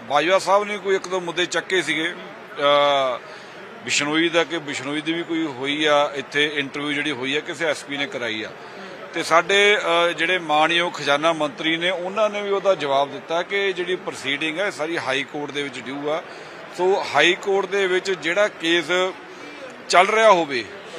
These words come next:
ਉਹਦੇ ਬਾਰੇ ਨਾ ਤਾਂ ਆਪਾਂ ਇੱਥੇ ਡਿਸਕਸ ਕੁਛ ਕਰ ਸਕਦੇ ਹਾਂ ਤੇ ਨਾ ਹੀ ਉਹਦੇ ਉੱਤੇ ਕੋਈ ਹੋਰ ਕਾਰਵਾਈ ਕਰ ਸਕਦੇ ਹਾਂ, ਜਿਹੜਾ ਹਾਈ ਕੋਰਟ ਦੇ ਵਿੱਚ ਕੇਸ ਚੱਲਦਾ ਹੋਵੇ। ਸੋ ਇਹ already ਮਾਣਯੋਗ ਹਾਈ ਕੋਰਟ ਦੇ ਧਿਆਨ ਦੇ ਵਿੱਚ ਆ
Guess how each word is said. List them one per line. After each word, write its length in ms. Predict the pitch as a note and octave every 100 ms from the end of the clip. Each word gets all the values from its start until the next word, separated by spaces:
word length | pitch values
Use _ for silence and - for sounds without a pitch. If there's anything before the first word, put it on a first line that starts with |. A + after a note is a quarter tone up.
| - F3+
ਉਹਦੇ 300 | G#3+ A#3 A3
ਬਾਰੇ 300 | F3+ F3 G3
ਨਾ 240 | D#3+ D#3
ਤਾਂ 240 | D#3+ F#3
ਆਪਾਂ 260 | F#3 F#3 F#3
ਇੱਥੇ 200 | D#3+ F3+
ਡਿਸਕਸ 340 | E3 C#3+ E3+
ਕੁਛ 200 | D#3 F3
ਕਰ 160 | - E3+
ਸਕਦੇ 380 | C3+ D#3+ E3+ F3
ਹਾਂ 80 | F#3
ਤੇ 100 | A3
ਨਾ 200 | D#3 D#3+
ਹੀ 60 |
ਉਹਦੇ 220 | F#3 F3+
ਉੱਤੇ 260 | F#3+ F3+ G3+
ਕੋਈ 140 | G3
ਹੋਰ 220 | B3 E3 F#3
ਕਾਰਵਾਈ 380 | E3 D#3 D#3
ਕਰ 240 | F3+ D#3 C#3+
ਸਕਦੇ 420 | - A#2+ G#2+ G#2
ਹਾਂ, 60 | G#2+ A2
ਜਿਹੜਾ 200 | C3+ D#3+
ਹਾਈ 160 | B2+ C#3+
ਕੋਰਟ 240 | D3+ C#3
ਦੇ 80 | C3+
ਵਿੱਚ 120 | C3+
ਕੇਸ 240 | B2+ B2+
ਚੱਲਦਾ 320 | B2 A#2+ G#2+ G#2
ਹੋਵੇ। 120 | F#2+ - - - - -
ਸੋ 200 | E3 F3
ਇਹ 160 | F#3+ F#3
already 680 | D#3+ D#3+ F3 F3+ F#3+ F3
ਮਾਣਯੋਗ 540 | C#3+ C#3 D3+ E3 E3+ E3
ਹਾਈ 200 | C#3 D3
ਕੋਰਟ 260 | D3 D#3
ਦੇ 100 | D3
ਧਿਆਨ 260 | D#3 C3 B2+
ਦੇ 120 | A2
ਵਿੱਚ 240 | B2+ B2+
ਆ 120 | D3+